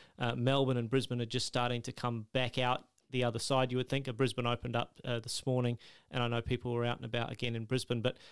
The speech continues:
look, the, the situation in Australia is not gonna go away quickly, particularly in Sydney. Um, and I think it's worth keeping a very close eye on week to week as we go through this week in cricket through September, October, November in the lead up to the Ashes, because it, for me,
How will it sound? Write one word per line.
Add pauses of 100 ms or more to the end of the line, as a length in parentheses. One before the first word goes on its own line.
(280)
look,
the,
the
situation
in
Australia
is
not
gonna
go
away
quickly,
particularly
in
Sydney. (420)
Um,
and
I
think
it's
worth
keeping
a
very
close
eye
on
week
to
week
as
we
go
through
this
week
in
cricket
through
September,
October,
November (400)
in
the
lead
up
to
the
Ashes,
because
it, (180)
for
me,